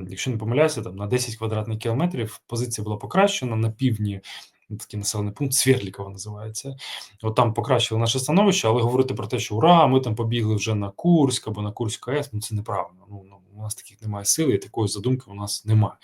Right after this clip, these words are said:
Тобто ситуація там була покращена. Російська Федерація була змушена підтягнути туди ще знову північних корейців. Ми не знаємо, вони чітко вже з'явилися там. Ми не знаємо, чи це старі, які відновилися, або це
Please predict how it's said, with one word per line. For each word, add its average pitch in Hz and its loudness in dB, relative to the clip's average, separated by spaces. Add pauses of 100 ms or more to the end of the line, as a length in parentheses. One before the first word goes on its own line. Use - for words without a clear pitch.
(300)
Тобто 101 -6
ситуація 196 8
там 143 6
була 120 4
покращена. 110 -2 (420)
Російська 151 -6
Федерація 135 4
була 117 4
змушена 113 2
підтягнути 110 -4
туди 104 -4
ще - -6
знову 110 0
північних 113 2
корейців. 95 -4 (460)
Ми 104 2
не 131 8
знаємо, 120 8
вони 110 4
чітко - -4
вже 101 -4
з'явилися 98 -2
там. 104 -2
Ми 117 2
не 127 4
знаємо, 117 4
чи - -6
це - 0 (300)
старі, 151 8
які 110 -2
відновилися, 113 2
або 113 2
це 113 0